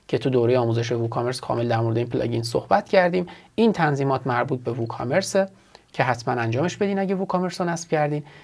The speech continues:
یه تنظیم داریم به نام هویت سایت که یه عنوان سایت، یه معرفی کوتاه هست و یه نمادک سایت.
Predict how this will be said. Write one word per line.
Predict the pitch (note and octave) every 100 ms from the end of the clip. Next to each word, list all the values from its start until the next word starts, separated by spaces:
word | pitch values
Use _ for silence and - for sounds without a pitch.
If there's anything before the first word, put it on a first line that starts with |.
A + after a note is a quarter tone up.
| _ -
یه | C4
تنظیم | A3+ F#3 G#3 G#3
داریم | F#3 E3
به |
نام | D#3 F#3
هویت | C#3 C#3 C#3 C#3 C#3+ C3+ - E3+ F3 - _ -
سایت | - D#3 D3 C3 C#3 - - _ -
که | D3+
یه | D3+ F3+
عنوان | F#3+ D3+ C#3 C3+ C3+
سایت، | - C3+ B2 B2+
یه | D3+
معرفی | C3 B2+ B2 A#2 C3 B2
کوتاه | - B2+ E3+ D#3+
هست | C#3 C3 - - F#3
و |
یه | A3+
نمادک | C4 E3+ B2 A#2 A2+ A2 -
سایت. | - G#2+